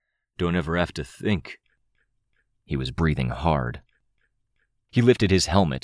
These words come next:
to fix his hair where it had fallen across his face and been stuck there, and flinched as a small stone dinged off of the metal at the side of his head. "Hey," Vista said, "if you're wanting to keep going."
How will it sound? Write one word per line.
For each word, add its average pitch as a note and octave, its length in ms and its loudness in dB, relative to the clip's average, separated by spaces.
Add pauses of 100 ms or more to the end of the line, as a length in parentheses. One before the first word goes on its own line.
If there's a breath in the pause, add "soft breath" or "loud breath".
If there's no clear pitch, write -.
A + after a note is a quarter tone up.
to F2 80 -6
fix - 280 -4
his D2 180 -4
hair D2+ 360 0
where D2+ 200 -4
it - 60 -10
had C#2 140 -8
fallen E2+ 360 0
across D#2+ 400 -2
his C2+ 180 -8
face - 400 -4
and B1 160 -8
been B1+ 160 -8
stuck - 320 -2
there, C2 320 -6 (260)
and F#2+ 160 0
flinched - 540 -2
as E2+ 140 -4
a D#2+ 40 0
small D#2+ 360 2
stone E2 540 0
dinged E2 440 0
off E2 180 2
of C#2+ 120 -12
the C#2+ 100 -4
metal D#2 340 0
at A#1 100 -12
the - 60 -8
side B1+ 260 -4
of A#1 60 -10
his B1+ 160 -6
head. D2+ 400 -6 (1080)
"Hey," A#2+ 480 -4 (300)
Vista E2 380 -4
said, D2+ 320 -6 (500)
"if G#2+ 260 -4
you're C#3+ 100 2
wanting D3 340 -4
to B2+ 60 -8
keep - 260 -10
going." G#2+ 380 -2